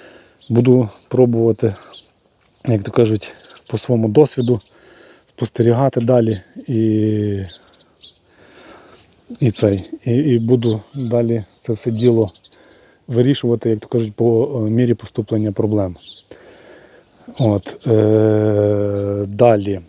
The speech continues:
Е, далі, е, ще таке, от, е, такий момент, я все-таки вирішив і добився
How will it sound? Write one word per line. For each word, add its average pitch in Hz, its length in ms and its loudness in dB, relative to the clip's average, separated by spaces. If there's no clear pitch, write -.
Е, 107 680 -2
далі, 160 640 4
е, 117 260 -2
ще 135 200 -2
таке, 131 500 -2
от, 120 560 -2
е, 117 500 2
такий - 220 -2
момент, 139 520 2
я 127 160 4
все-таки 123 460 0
вирішив 120 680 0
і 131 40 0
добився 123 600 0